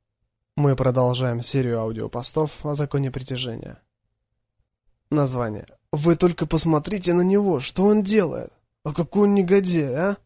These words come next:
Что за люди пошли вообще? Или как стать последним идиотом?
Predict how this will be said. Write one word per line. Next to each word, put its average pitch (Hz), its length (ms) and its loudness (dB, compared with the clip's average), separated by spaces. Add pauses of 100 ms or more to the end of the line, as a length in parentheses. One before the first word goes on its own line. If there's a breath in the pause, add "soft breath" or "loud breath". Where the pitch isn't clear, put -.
(640)
Что 147 160 -4
за 143 140 2
люди 185 220 2
пошли 147 440 -2
вообще? - 420 -6 (960)
Или 208 240 2
как 160 480 0
стать - 340 -4
последним 139 800 0
идиотом? 139 640 -2